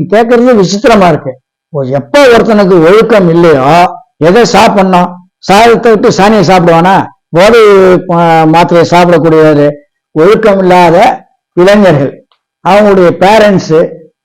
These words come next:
கண்காணிக்கிறது இல்ல. அவனுக்கும் இப்போ ஒரு காலேஜ்ல படிக்கிறவனுக்கு அறிவு இருக்காதா? இதே ஒரு ஏழாம் கிளாஸ், மூணாம் கிளாஸ் படிக்கிறவனுக்கு அறிவு இல்ல. காலேஜ் லெவல்ல படிக்கிறவனுக்கு எதை சாப்பிடணும், இது போதையாச்சே, இது நம்முடைய உடல் உறுப்பை கெடுக்குன்னு தெரியாதா?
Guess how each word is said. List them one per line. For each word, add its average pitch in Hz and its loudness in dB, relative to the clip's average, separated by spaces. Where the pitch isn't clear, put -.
கண்காணிக்கிறது 196 0
இல்ல. 147 0
அவனுக்கும் 220 0
இப்போ 139 -6
ஒரு 139 -6
காலேஜ்ல 202 2
படிக்கிறவனுக்கு 180 0
அறிவு 185 2
இருக்காதா? 151 0
இதே 254 2
ஒரு 214 2
ஏழாம் 196 2
கிளாஸ், 175 -2
மூணாம் 190 0
கிளாஸ் 165 0
படிக்கிறவனுக்கு 156 -2
அறிவு 175 0
இல்ல. 131 -2
காலேஜ் 214 2
லெவல்ல 208 2
படிக்கிறவனுக்கு 180 0
எதை 202 0
சாப்பிடணும், 175 0
இது 180 0
போதையாச்சே, 190 0
இது 190 0
நம்முடைய 180 0
உடல் 185 2
உறுப்பை 196 0
கெடுக்குன்னு 185 0
தெரியாதா? 170 0